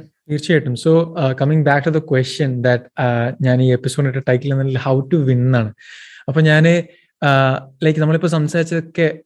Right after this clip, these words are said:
Speaker 2: ഒന്ന് കൺവേ ചെയ്യുമ്പോ അല്ലെങ്കിൽ ഒരു കൺക്ലൂഷനിലേക്ക് വരുമ്പോ എനിക്ക് just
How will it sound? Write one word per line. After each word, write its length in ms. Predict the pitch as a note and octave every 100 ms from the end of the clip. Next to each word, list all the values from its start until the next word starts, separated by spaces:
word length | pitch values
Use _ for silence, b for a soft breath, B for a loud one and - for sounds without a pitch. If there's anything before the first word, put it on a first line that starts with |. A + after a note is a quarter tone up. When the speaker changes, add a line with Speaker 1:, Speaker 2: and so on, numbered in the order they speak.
| -
Speaker 2:
ഒന്ന് 280 | D#3 D3 C#3+
കൺവേ 300 | C#3 C#3 C#3+
ചെയ്യുമ്പോ 300 | C#3 C3+ B2+
അല്ലെങ്കിൽ 300 | B2 B2+ C3
ഒരു 100 | C3 C3
കൺക്ലൂഷനിലേക്ക് 640 | C3 C3 C#3 C3+ C#3+ C#3
വരുമ്പോ 220 | C3+ C3 C3
എനിക്ക് 380 | B2+ - D3 - _ _ C#3+
just 420 | C#3 - D#3+ D#3